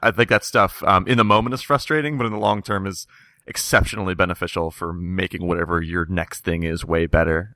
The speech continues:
Uh, and when you were first, when you first got into this, you mentioned you didn't really know there were a lot of games channels like this. So did you have an idea in your head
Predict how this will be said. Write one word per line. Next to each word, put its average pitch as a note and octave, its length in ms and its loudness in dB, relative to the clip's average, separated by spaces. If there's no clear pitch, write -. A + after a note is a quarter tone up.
Uh, F2+ 320 -2
and - 320 -8
when A2 260 -2
you B2 100 0
were B2+ 80 -2
first, - 540 -2
when C#3 80 -2
you C#3+ 60 2
first D#3 240 -2
got G#2+ 120 4
into G2 200 -6
this, F2 280 -6
you G#2 180 -4
mentioned F#2+ 380 0
you F2+ 100 -2
didn't F2 300 -4
really F2 220 -2
know F2 240 2
there E2+ 120 0
were F2 100 2
a E2+ 40 2
lot E2+ 140 2
of F2 80 -4
games F2 260 -2
channels E2+ 300 -4
like E2 160 -2
this. G#2 200 0
So E2+ 200 -4
did F2+ 220 -4
you A#2+ 100 0
have B2+ 400 2
an A2 100 -6
idea A2 380 -4
in G2 180 -6
your G#2+ 120 -2
head G#2 340 0